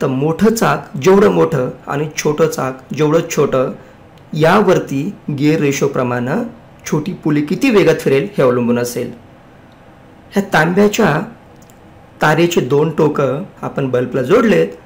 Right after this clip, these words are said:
आणि तुम्हाला माहिती आहे strong चुंबकाभोवती असं strong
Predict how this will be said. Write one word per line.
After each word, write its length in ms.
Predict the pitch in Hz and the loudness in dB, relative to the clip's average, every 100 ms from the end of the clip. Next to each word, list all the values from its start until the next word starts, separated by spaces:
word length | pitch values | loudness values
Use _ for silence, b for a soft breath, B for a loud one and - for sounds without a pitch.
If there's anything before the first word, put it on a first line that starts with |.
| - | -14
आणि 100 | 143 135 | -10 -6
तुम्हाला 220 | 139 135 | -4 -2
माहिती 320 | 131 127 123 | -2 -4 -2
आहे 300 | 170 143 123 - - - | -2 -2 -6 -10 -16 -18
strong 380 | - - 143 139 | -14 -6 -4 -4
चुंबकाभोवती 840 | 143 135 127 143 123 123 127 131 - - | -4 -2 0 0 -4 -4 -4 -6 -8 -10
असं 200 | 127 156 | -6 -6
strong 600 | - - 175 147 135 | -6 -2 0 2 0